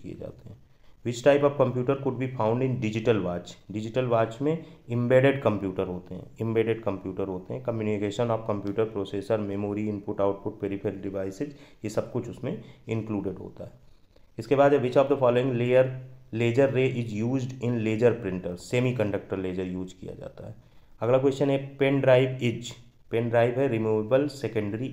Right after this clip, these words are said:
स्टोरेज यूनिट। ये क्वेश्चन कभी कभी नहीं, बहुत बार आपको कंफ्यूज कर सकता है। पेन ड्राइव है रिमूवेबल सेकेंडरी स्टोरेज यूनिट। अभी जब हम पढ़ रहे थे प्राइमरी सेकेंडरी मेमोरी में,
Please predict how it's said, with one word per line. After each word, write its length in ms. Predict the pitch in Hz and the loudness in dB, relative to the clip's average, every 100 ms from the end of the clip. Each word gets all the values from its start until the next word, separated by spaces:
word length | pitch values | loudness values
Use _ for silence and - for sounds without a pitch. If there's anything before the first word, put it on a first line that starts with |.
| - | -10
स्टोरेज 440 | - 101 98 101 | -6 -4 -2 -4
यूनिट। 340 | 95 92 90 - - | -6 -6 -8 -12 -10
ये 100 | 123 | -8
क्वेश्चन 560 | 127 123 107 - 127 135 | -6 -4 -6 -4 -4 -4
कभी 340 | 139 117 113 | -4 -4 -4
कभी 300 | 113 107 107 | -4 -4 -4
नहीं, 300 | 110 113 131 | -4 -4 -4
बहुत 240 | - 107 113 | -4 -4 -2
बार 260 | 104 107 | 2 2
आपको 300 | 107 104 - 139 - - - | 2 -2 -2 -4 -6 -18 -2
कंफ्यूज 440 | 117 107 117 113 | -2 0 -4 -4
कर 140 | - 90 | -4 -8
सकता 340 | - - - | -8 -12 -14
है। 80 | - - - | -16 -10 -2
पेन 220 | 127 123 | 0 2
ड्राइव 340 | 107 104 104 | 2 2 0
है 60 | 143 - - - - - | -2 -4 -12 -20 -18 -6
रिमूवेबल 600 | 104 107 107 104 131 165 180 - - | -2 0 0 2 0 0 -6 -18 -10
सेकेंडरी 720 | - 104 101 98 120 139 113 | -6 -4 -4 -4 -4 -4 -6
स्टोरेज 500 | - 101 98 117 110 | -6 -4 -4 -4 -6
यूनिट। 300 | 98 98 92 | -6 -6 -4
अभी 300 | 120 117 156 | -2 0 2
जब 200 | 151 131 | 2 2
हम 200 | 131 131 | 0 0
पढ़ 160 | 127 | 0
रहे 200 | 123 113 | 2 0
थे 120 | 110 147 | -2 -4
प्राइमरी 520 | - 113 117 120 135 | -2 -2 0 0 -2
सेकेंडरी 500 | 135 110 101 95 98 | -4 -4 -4 -4 -6
मेमोरी 400 | 95 92 90 87 | -6 -8 -8 -8
में, 180 | 95 | -12